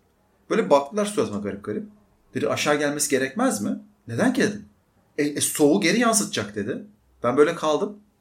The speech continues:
Arkadaşlar soğuk yok. Soğuk yansıtabilen bir şey, soğuk bir şeyin yokluğu yani. Yansıtabilecek bir yok, olmayan bir şeyi yansıtamazsınız falan böyle.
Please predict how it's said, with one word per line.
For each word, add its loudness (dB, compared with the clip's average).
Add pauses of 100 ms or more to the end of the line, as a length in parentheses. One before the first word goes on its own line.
(880)
Arkadaşlar -4
soğuk 0 (360)
yok. 2 (240)
Soğuk 4
yansıtabilen 4
bir -2
şey, -4
soğuk 2
bir 0
şeyin 2
yokluğu 6
yani. 2
Yansıtabilecek 2
bir -8
yok, 6
olmayan 6
bir -4
şeyi 4
yansıtamazsınız 2 (260)
falan 2
böyle. 0